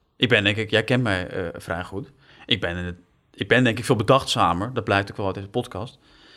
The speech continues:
Ik ben, denk ik, veel bedachtzamer dan dat mensen z-, zouden denken als ze Fox opkijken.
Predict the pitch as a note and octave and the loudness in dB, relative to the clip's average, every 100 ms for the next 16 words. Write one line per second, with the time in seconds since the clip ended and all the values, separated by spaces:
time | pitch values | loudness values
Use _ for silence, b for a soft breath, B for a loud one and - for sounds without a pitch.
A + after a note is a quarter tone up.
0 | b - G#2 F2+ A#2 G2+ A2+ - C3 G#2+ | b -4 -2 -2 -2 2 2 2 2 2
1 | G#2+ A#2 A2 A2+ A2+ - - - - A#2+ | 2 -2 -2 -2 -2 -2 -6 -8 0 2
2 | A2+ A#2 A#2+ A#2 A#2 A#2 - - B2+ C3 | 2 0 2 2 2 -2 -4 -6 -6 -8
3 | - - C#2+ F2+ | -8 -8 -8 -10